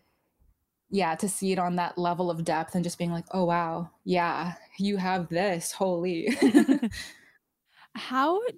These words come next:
Speaker 2: do the people in your life reveal themselves in a chart? You've mentioned it a few times, and I'm like, "Okay, that, that, you know, friend I had for, like, a month, i-, are they in there?" Or is
Speaker 1: Oh,
Speaker 2: it just, like, the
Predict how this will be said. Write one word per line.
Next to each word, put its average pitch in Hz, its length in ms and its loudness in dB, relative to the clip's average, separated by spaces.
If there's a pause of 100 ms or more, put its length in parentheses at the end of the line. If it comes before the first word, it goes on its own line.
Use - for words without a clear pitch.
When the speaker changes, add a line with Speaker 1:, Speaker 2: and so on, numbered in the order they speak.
Speaker 2:
do 240 540 2
the 226 160 -4
people 208 440 -4
in 214 180 2
your 202 140 0
life 180 580 -6
reveal 180 480 -2
themselves 170 540 -4
in 165 80 -4
a 156 80 -6
chart? - 520 -12 (360)
You've 226 120 -4
mentioned 240 360 -2
it 294 100 0
a 277 60 0
few 226 220 -4
times, 190 360 -4
and 208 100 -4
I'm 220 120 -4
like, 220 220 -4
"Okay, 196 500 -2 (480)
that, 196 380 0
that, 196 220 -2 (420)
you 240 120 -2
know, 214 160 0
friend 240 420 -4
I 196 80 -2
had 190 300 -4
for, 202 160 -8
like, 185 220 -8
a 196 60 -6
month, 185 380 -8 (580)
i-, 208 140 0
are 220 140 0
they 220 280 -6
in 285 140 -4
there?" 311 240 -2 (100)
Or 277 140 2
is 240 100 0
Speaker 1:
Oh, - 20 -4
Speaker 2:
it 233 80 -6
just, 254 200 -6
like, 240 200 -8
the 202 100 -6